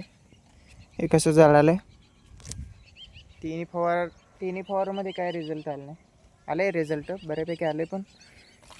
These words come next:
त्या वातावरणामुळे परत अजून तसंच व्हायलंय. आता तीन औषध झालेत, तर बऱ्यापैकीच इकडे जळलेत, वरचे शेंडे शेंडे जळालेत,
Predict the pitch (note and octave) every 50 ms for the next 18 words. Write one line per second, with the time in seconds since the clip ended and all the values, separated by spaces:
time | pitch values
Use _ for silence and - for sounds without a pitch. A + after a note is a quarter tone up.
0 | - - - F3 F3 E3+ E3+ E3 E3 E3 - F3+ F#3 F#3 F#3+ G3 F#3+ F#3+ F#3+ G3
1 | F#3 - F#3+ F#3+ F#3 F#3 F#3+ F3 E3+ F3 E3+ E3+ D#3+ F3 E3 D#3 - D#3+ D3 C#3+
2 | C#3+ D#3 - - - - - - _ _ _ - D#3+ - D#3 - E3 E3+ E3+ F3
3 | E3+ D#3+ - D#3+ D3+ D3+ D#3 D3 C#3+ D3 C#3+ - - - - - - - - -
4 | - - - - - - - - - D3+ D#3 D#3+ D#3+ E3+ - F#3+ F3+ E3+ F#3+ F3
5 | - F3+ - E3 E3 D#3+ D#3+ D#3+ D3+ D3+ D3 C#3 - - - - - - - -
6 | - - - - - D#3 D#3 D#3 - - D#3+ D#3 - E3 D#3 D3+ D#3 - D#3+ D3+
7 | D3 D3 D3 D3 D3 C#3 C#3+ C#3 C#3 D3